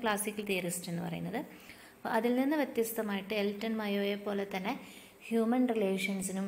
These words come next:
human ബിഹേവിയറിനും human ഇൻട്രാക്ഷനും,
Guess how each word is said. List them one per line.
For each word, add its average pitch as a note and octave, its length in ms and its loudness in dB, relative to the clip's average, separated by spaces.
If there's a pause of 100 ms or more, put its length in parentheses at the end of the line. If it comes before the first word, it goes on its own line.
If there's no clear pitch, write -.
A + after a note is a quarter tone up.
human G#3+ 300 0
ബിഹേവിയറിനും F#3 800 -2 (340)
human A3 260 2
ഇൻട്രാക്ഷനും, F#3+ 640 2